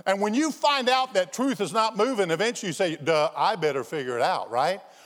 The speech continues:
Well, I think this world is full of people right now, and if Pilate were standing here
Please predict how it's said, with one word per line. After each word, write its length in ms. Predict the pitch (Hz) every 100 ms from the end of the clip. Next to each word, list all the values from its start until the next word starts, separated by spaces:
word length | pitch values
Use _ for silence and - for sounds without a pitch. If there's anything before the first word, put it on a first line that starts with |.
| - -
Well, 220 | 185 214
I 220 | 202 294
think 300 | 311 285 262
this 220 | 190 254 -
world 320 | 202 220 180
is 100 | 147
full 240 | - 202
of 100 | 190
people 380 | - 190 147 151
right 240 | 143 175 196
now, 220 | 156 156
and 140 | 165
if 120 | 156 -
Pilate 500 | - 277 339 285 202
were 140 | 175 -
standing 540 | - 240 247 202 175
here 340 | 156 151 156